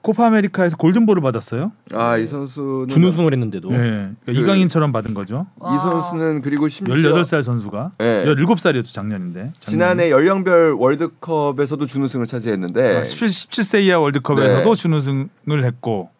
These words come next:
Speaker 2: 그 당시에도 뭐 어마어마한 경기력을 보였죠. 거의 그 뭐 이 연령대에서는 독보적이고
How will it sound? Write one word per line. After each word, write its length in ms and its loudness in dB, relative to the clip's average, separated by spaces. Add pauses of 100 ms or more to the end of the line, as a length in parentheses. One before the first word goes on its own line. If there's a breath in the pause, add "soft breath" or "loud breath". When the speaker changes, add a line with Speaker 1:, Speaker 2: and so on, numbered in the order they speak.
(120)
Speaker 2:
그 260 0
당시에도 880 2
뭐 320 2
어마어마한 880 2
경기력을 440 -2
보였죠. 440 -4
거의 320 0
그 140 -8
뭐 280 -4
이 240 0
연령대에서는 920 2
독보적이고 800 -2